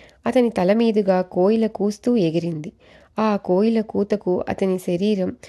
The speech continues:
జలధరించింది. వినోదుడు శిథిలాల మధ్య ఉన్న బంగారు విగ్రహాన్ని సమీపించాడు. తన వేలి ఉంగరం తీసి విగ్రహం వేలికి వేయగానే ఆ విగ్రహానికి ప్రాణం వస్తుంది. ఆ తరువాత జరిగేదేమిటి?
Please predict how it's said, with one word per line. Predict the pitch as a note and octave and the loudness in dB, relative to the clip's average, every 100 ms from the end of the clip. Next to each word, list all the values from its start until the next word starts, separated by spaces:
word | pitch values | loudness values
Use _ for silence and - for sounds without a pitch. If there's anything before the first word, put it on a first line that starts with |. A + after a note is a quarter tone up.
| - - - | -20 -20 -2
జలధరించింది. | E3+ D#3+ F3+ G3 F3 D#3+ E3 D3 - _ _ _ | 2 2 2 2 0 -4 -10 -10 -12 _ _ _
వినోదుడు | F3+ F3+ A3 G#3+ F3+ E3 - - _ - | 0 4 4 4 2 0 -2 -20 _ -14
శిథిలాల | F#3+ G#3 A3 A3+ A3 | -6 0 2 4 2
మధ్య | G3+ F3+ F3 | 2 0 0
ఉన్న | E3 E3+ E3+ | 0 0 -2
బంగారు | D#3 D#3+ E3+ G#3 G#3+ G3 | 0 0 0 0 0 0
విగ్రహాన్ని | E3 F3 F#3+ G3 F3 E3+ F3+ B3 | 0 -2 -2 -2 -2 -4 -8 -6
సమీపించాడు. | F3+ E3 - _ F#3+ F3+ D3+ D3+ D#3+ D3+ - _ _ - - _ - | -4 -4 -8 _ -6 -4 -8 -8 -8 -8 -10 _ _ -20 -20 _ 0
తన | A3 | 0
వేలి | G3 F#3 A3+ | 2 2 4
ఉంగరం | A3 F3+ F#3 G3 F3 | 2 2 2 2 0
తీసి | F3 F3 F3 F3+ | 0 -2 0 -2
విగ్రహం | F3 - F#3 G#3 A3 | -2 -4 -2 -2 -2
వేలికి | F#3 F3 E3+ F3 | 0 0 0 -2
వేయగానే | D#3 E3 F3+ F3+ E3 D#3 D#3+ - - _ | 0 0 0 -2 -4 -4 -6 -10 -20 _
ఆ | - F#3+ | -4 -2
విగ్రహానికి | E3 D3+ G3 F#3+ G#3 F#3+ - | -2 -4 -4 -2 -2 -2 -6
ప్రాణం | - E3 E3+ G3+ | -2 0 2 0
వస్తుంది. | F3 D3 - D3+ C#3+ _ _ _ _ _ | -4 -6 -8 -8 -8 _ _ _ _ _
ఆ | F3 | -4
తరువాత | F3 E3 D#3+ F#3+ G3 | -2 -2 -2 -2 -2
జరిగేదేమిటి? | G3 E3 D#3+ E3+ E3+ D#3 D#3 E3 B3 | 0 0 0 0 0 0 -2 -4 -6